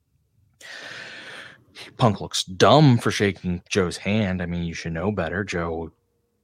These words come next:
is Joe. But I, I really enjoyed it. I, I can't speak, again, to specific callbacks. I do like that he wore the shorts because he wore shorts when he fought Joe, you know,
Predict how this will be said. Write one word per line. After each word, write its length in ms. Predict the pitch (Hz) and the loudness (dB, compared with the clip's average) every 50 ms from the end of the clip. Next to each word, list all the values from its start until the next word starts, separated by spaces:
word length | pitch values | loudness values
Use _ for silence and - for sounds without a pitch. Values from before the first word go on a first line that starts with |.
| _ _ _ _ _ _ _ _ _ _ - | _ _ _ _ _ _ _ _ _ _ -8
is 200 | 196 190 - 82 | -8 -8 -8 -8
Joe. 680 | - - - 90 82 90 101 98 87 82 85 90 - _ _ _ _ _ _ _ _ _ _ - _ _ _ _ _ _ _ _ _ _ _ _ - - | -8 -6 -4 -2 -2 -2 -2 -4 -4 -6 -8 -10 -12 _ _ _ _ _ _ _ _ _ _ -20 _ _ _ _ _ _ _ _ _ _ _ _ -12 -4
But 120 | - 113 110 | 0 0 2
I, 120 | 113 120 - | 2 0 0
I 100 | 101 113 | 0 0
really 340 | 113 117 120 117 110 113 107 | 0 2 2 2 2 2 0
enjoyed 360 | 101 98 95 95 95 98 101 | 0 -2 -2 -2 -2 -2 0
it. 200 | 101 104 104 - - | 0 -2 -4 -4 -6
I, 240 | 78 95 98 - 90 | -8 -8 -6 -6 -6
I 60 | 101 | -6
can't 260 | - - 123 113 104 | -6 -4 -4 -4 -4
speak, 300 | - - - 107 98 - | -4 -6 -6 -6 -6 -6
again, 260 | - 95 104 98 90 90 | -8 -6 -6 -6 -6 -6
to 140 | - 90 | -8 -8
specific 480 | 87 - - 92 - - 92 - 95 - | -10 -8 -8 -6 -6 -6 -4 -4 -6 -6
callbacks. 480 | - 92 87 85 85 82 80 - - - | -2 -2 -2 0 -2 -4 -4 -6 -6 -6
I 80 | - 98 | -6 -4
do 160 | 95 107 104 | -2 0 0
like 200 | 104 104 92 - | 0 0 0 0
that 100 | 104 104 | -2 -2
he 60 | 104 | 0
wore 200 | 95 95 98 101 | 0 0 -2 0
the 80 | 98 101 | -2 -2
shorts 540 | - - 101 90 85 85 85 - - - _ - | -4 -4 -4 -4 -6 -6 -8 -10 -14 -16 _ -12
because 260 | - 87 - 92 87 | -14 -10 -10 -10 -8
he 140 | - 90 90 | -8 -8 -8
wore 180 | 87 90 87 87 | -8 -8 -8 -8
shorts 340 | - - 92 87 85 - | -8 -6 -6 -6 -6 -8
when 120 | - 90 85 | -8 -10 -10
he 140 | 76 87 82 | -8 -10 -12
fought 380 | - - 85 85 85 - _ - | -10 -8 -6 -6 -6 -8 _ -14
Joe, 280 | - - 90 87 87 - _ - | -12 -10 -8 -8 -10 -12 _ -12
you 80 | 98 92 | -10 -10
know, 180 | 87 85 85 | -8 -10 -12